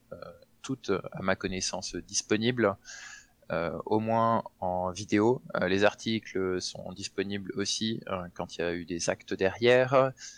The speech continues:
Et, euh, pour, euh, tout ce qui est slide, ça dépend des personnes. Donc, euh, il y en a qui ont été uploadés, il y en a qui n'ont pas encore été uploadés.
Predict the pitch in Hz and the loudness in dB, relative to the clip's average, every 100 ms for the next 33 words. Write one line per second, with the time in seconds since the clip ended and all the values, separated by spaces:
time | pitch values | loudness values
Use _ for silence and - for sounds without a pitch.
0 | - - _ _ - 113 113 - - 95 | -20 -20 _ _ 0 4 6 4 4 4
1 | 92 92 - - 90 92 - - - 101 | 6 2 0 -2 0 0 -2 -10 -4 -2
2 | - 107 110 95 90 90 - 101 98 90 | 4 4 4 -2 -2 -4 -4 -4 -2 0
3 | 95 - - 95 101 98 87 - 87 90 | 0 -2 0 0 0 -10 -16 -16 -12 -6
4 | 98 - 95 - 92 - 92 101 95 92 | -8 -6 -10 -6 -6 -6 -4 -2 -2 -6
5 | - 87 - 95 - 90 92 95 - 87 | -10 -10 -4 -2 0 0 0 -8 -8 -10
6 | 92 104 | -8 -8